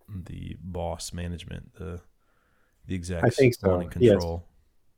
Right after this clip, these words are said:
Speaker 2: Yes. In fact, I found it fascinating that both the Economist and the Wall Street Journal writer both say the key is for managers to manage better.
Speaker 1: Hmm.
Speaker 2: Now, I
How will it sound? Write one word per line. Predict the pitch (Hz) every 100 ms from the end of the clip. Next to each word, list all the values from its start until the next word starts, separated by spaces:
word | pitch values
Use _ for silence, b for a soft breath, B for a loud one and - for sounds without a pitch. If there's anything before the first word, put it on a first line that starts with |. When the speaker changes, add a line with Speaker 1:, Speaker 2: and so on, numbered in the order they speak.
| _ 107
Speaker 2:
Yes. | 98 -
In | 104
fact, | 123 117
I | 113
found | - 120 104
it |
fascinating | - 117 110 - 117 104 98
that | 95
both | 104 104 104 - - _ 107
the | 101 98 92
Economist | 92 104 101 - 110 107 101 95 -
and | 98
the | 95
Wall | 98 98
Street | - 90
Journal | 104 104 98
writer | 95 95 95
both | 87 101 98
say | - 95 90 _ B B B B
the | -
key | - 160 170 120 110 - B B -
is | 113 107
for | - 104
managers | 98 101 120 123 107 90 92 90
to | 92
manage | 95 95 95 95 -
better. | 107 110 117 107 _ _ _ _ _ _
Speaker 1:
Hmm. | 95 87 92
Speaker 2:
Now, |
I | 101